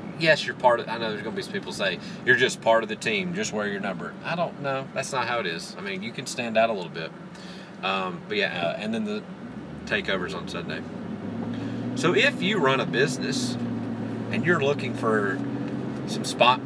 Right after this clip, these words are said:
to, to be a sponsor of War Blogle, these, these Blogle spots,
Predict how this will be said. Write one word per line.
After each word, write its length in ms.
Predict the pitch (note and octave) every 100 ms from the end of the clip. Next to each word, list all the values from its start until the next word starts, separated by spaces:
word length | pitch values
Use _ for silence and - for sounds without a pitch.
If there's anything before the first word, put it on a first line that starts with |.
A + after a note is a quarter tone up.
| -
to, 220 | C3 A#2
to 140 | A2 A#2
be 80 | B2+
a 60 |
sponsor 680 | - A2+ A2 A#2 - C3+ G2+ F#2+
of 120 | G#2 G2
War 180 | A2
Blogle, 400 | A2 A2+ A#2+ C3+ D#3 -
these, 200 | G#2+ G#2 - - -
these 220 | A#2+ -
Blogle 380 | G2 G#2+ B2+ B2
spots, 440 | - C3 C#3+ -